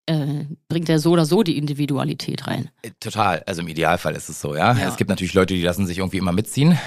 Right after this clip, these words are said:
Speaker 2: Äh, wenn die ganze Gesellschaft so ist, dann wird's schwierig.
Speaker 1: Ja.
Speaker 2: Ja, dann freut man sich über den betrunkenen Onkel, über den man dann wenigstens ein bisschen reden kann.
Speaker 1: <laughs>
Speaker 2: Ähm, aber in der Regel ist ja immer irgendwie ein bisschen Drive drin.
Speaker 1: Ja,
Speaker 2: So, ja.
Speaker 1: ja.
Speaker 2: Ähm, jetzt, äh, irgendwas wollte ich grad noch sagen.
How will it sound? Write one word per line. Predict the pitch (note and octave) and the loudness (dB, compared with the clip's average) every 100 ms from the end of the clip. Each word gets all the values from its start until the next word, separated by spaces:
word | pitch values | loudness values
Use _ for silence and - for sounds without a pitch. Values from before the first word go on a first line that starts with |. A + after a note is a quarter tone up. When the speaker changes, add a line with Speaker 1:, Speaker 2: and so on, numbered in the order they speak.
| - | -4
Speaker 2:
Äh, | - G2 F2+ F#2+ | 0 0 0 -2
wenn | F2+ | 0
die | F2+ | 2
ganze | G2 A#2 | 0 0
Gesellschaft | G#2 G#2 A#2+ - | 2 2 2 0
so | |
ist, | G#2+ A2+ | -2 0
dann | F#2+ | 0
wird's | F#2 F#2+ - - | 0 -4 -10 -6
schwierig. | A2+ A#2+ F3 - | 0 2 2 0
Speaker 1:
Ja. | F3+ A3+ - - - | 2 4 2 0 2
Speaker 2:
Ja, | A2 C#3 | 2 2
dann | - F#2 F2+ | -2 -2 -4
freut | - G#2 | -2 2
man | A2+ | 2
sich | A2 | 2
über | A2+ | 0
den | A2 | 2
betrunkenen | A2 - B2+ A2+ | 0 -2 -2 0
Onkel, | A#2 C#3 | 2 4
über | B2+ | 4
den | A2 A2 | 4 4
man | |
dann | A2 | 4
wenigstens | G#2+ G2+ A2+ | 2 0 0
ein | |
bisschen | G#2+ G#2+ | 2 4
reden | G#2 A2 | 4 4
kann. | C3 C3+ - | 4 2 2
Speaker 1:
<laughs> | - C#4 - | -2 -2 2
Speaker 2:
Ähm, | A2+ A2+ A2 A2 | 4 4 4 0
aber | G#2 G2+ G2+ G2+ G2 G2 G2 | 2 4 6 4 4 2 2
in | |
der | F#2+ F2 | -4 -4
Regel | F#2 G2 | -4 -4
ist | F#2+ - | -6 -10
ja | F#2 - | -10 -10
immer | F2+ E2 D2+ - _ _ | -8 -8 -10 -16 _ _
irgendwie | F2 D#2+ D2+ D2+ C#2+ C2 _ _ - | -10 -8 -8 -8 -8 -12 _ _ -14
ein | D2+ | -8
bisschen | D#2 D#2+ C#2+ C2+ _ - | -4 -2 -4 -6 _ -2
Drive | D2+ D2+ - | -2 -2 -6
drin. | - C#2+ C2+ _ D#3+ | -10 -10 -12 _ -2
Speaker 1:
Ja, | D3+ - _ | 0 -2 _
Speaker 2:
So, | E2 | -2
ja. | F#2 | 0
Speaker 1:
ja. | C#3 C3 - - - | 0 -4 -10 -8 0
Speaker 2:
Ähm, | G2+ G2+ G2+ G2+ _ | 2 2 0 -4 _
jetzt, | - - - - | -18 -16 -14 -14
äh, | - | -8
irgendwas | B2 A#2+ A2 | 0 0 2
wollte | G#2+ | 0
ich | |
grad | - G#2+ | -2 -2
noch | G2 | 0
sagen. | G#2+ G2+ | 0 0